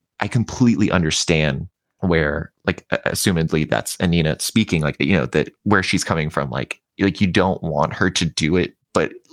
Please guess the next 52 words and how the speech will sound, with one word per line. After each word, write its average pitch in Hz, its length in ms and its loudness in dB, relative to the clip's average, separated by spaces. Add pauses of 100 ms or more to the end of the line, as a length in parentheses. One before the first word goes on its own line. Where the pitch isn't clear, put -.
(140)
like, 65 340 -2 (500)
you 107 200 4
understand, 78 840 -2 (200)
or 82 60 2 (100)
it, - 20 -2
it, 104 260 0
you 104 60 2
know, 92 260 -2
it, - 200 -2 (260)
at 85 120 2
least 92 220 0
I 82 180 0
understand 80 560 0 (300)
where 90 180 2
her 80 140 0
head 85 200 0
is - 160 -4
at. 50 300 -6
And, 71 120 -4
like, 53 380 -6 (160)
again, 95 260 0
having 104 340 0
watched 87 320 -2
somebody 110 240 4
do 98 120 4
that, 87 220 0
like, - 160 -6
straight 87 240 2
up 85 100 -2
in 76 100 0
front 76 240 0
of - 100 -4
me, - 200 -6
it's - 140 -10
like, - 240 -6 (680)
I, 82 320 0 (440)
I 107 80 -2
don't 85 360 0
like - 300 -2
it. 98 220 2 (240)
I 95 60 0
don't 82 220 0
like 60 200 -2
that - 160 0
feeling, 90 460 0
but 87 140 -2
I 76 80 2
recognize 87 720 0
it, 101 280 0
and 76 160 0
it's, - 180 -4
like, - 280 -4